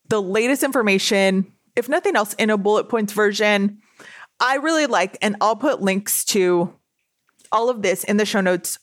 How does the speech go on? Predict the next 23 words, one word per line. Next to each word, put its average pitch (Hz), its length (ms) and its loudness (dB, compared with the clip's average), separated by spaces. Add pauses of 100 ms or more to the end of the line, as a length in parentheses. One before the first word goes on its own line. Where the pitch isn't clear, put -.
at 185 200 2
run 202 140 0
eat 214 80 2
repeat 214 340 0
dot 196 180 0
com, 165 360 0 (300)
but 185 300 2 (640)
the 220 400 2
Centers 240 420 -2
for 226 160 0
Disease 208 400 -2
Control 214 460 0
and 196 100 -4
Prevention 202 520 -2
website, 214 500 0
the 180 100 0
C 214 180 0
D 233 140 0
C 220 180 0
dot 196 240 -2
gov, 196 460 2 (1120)
they 208 280 2
have 202 640 2